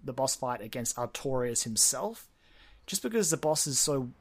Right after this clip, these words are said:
awesomely designed, his moveset is incredible, it's a tense as hell fight.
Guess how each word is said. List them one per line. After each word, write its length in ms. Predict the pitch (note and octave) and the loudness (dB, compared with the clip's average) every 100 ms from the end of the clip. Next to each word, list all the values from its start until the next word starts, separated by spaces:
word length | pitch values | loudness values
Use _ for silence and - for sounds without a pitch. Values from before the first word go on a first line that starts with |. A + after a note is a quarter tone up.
| _ _ - - - - - - | _ _ -20 -20 -20 -20 -20 -4
awesomely 480 | C#3 C#3 D3+ D#3 C#3+ | 2 4 4 4 4
designed, 640 | C#3 B2 B2+ B2 B2 A#2+ | 2 2 0 0 -2 -4
his 180 | - A#2 | -4 -6
moveset 520 | A#2+ C3 C#3 C3+ C#3+ | -2 0 0 2 2
is 140 | B2 A#2+ | 2 -2
incredible, 720 | G2+ - C#3+ B2+ B2 B2 B2 | -6 -2 2 2 0 -2 -2
it's 280 | - G#2+ - - | -2 2 2 0
a 60 | - - - | -12 -20 -8
tense 380 | - - F#3 - | -6 -2 2 2
as 140 | B2+ | 2
hell 180 | B2 A2 | -4 -8
fight. 400 | - A2+ A2+ A#2 | -6 -6 -6 -8